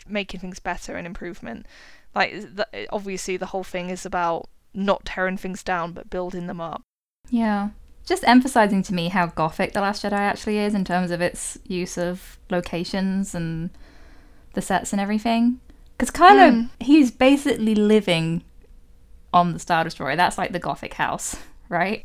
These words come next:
Speaker 1: Yes, exactly,
Speaker 2: He doesn't
Speaker 1: yeah.
Speaker 2: really leave it. Whenever he connects with Rey, he's just there moping around, <laughs> either in his bedroom or, like, looking out at the production, or he's, yeah, it's very lifeless and dark.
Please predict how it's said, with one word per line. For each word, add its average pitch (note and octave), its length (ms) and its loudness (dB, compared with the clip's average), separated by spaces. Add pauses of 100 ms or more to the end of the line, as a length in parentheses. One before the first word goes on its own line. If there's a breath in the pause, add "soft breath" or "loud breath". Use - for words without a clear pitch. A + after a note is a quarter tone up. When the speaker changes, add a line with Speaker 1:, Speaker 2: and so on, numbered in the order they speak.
Speaker 1:
Yes, - 520 4
exactly, A3+ 260 4
Speaker 2:
He - 20 2 (140)
doesn't C4+ 140 4
Speaker 1:
yeah. B3+ 120 4
Speaker 2:
really A#3+ 220 4
leave A3+ 320 2
it. E3 240 0
Whenever A3+ 340 2
he A3 60 0
connects A3+ 380 -2
with G3 140 -8
Rey, F3 400 0
he's F#3 240 -4
just F#3 220 -8
there F#3 320 2
moping F3 400 -2
around, F3 520 -2 (160)
<laughs> - 160 -18
either F3 260 -2
in F3+ 80 0
his G3+ 140 -2
bedroom F3 540 -2
or, F3 100 0
like, E3+ 160 2
looking F3+ 300 -4
out E3+ 320 -4
at - 120 -8
the F3 100 -4
production, F3 840 -4
or F3 340 -4 (640)
he's, G#3 280 0 (180)
yeah, F3+ 340 0 (180)
it's - 360 -8
very G3+ 360 0
lifeless F3+ 840 -2
and D#3+ 180 -8
dark. E3+ 640 -2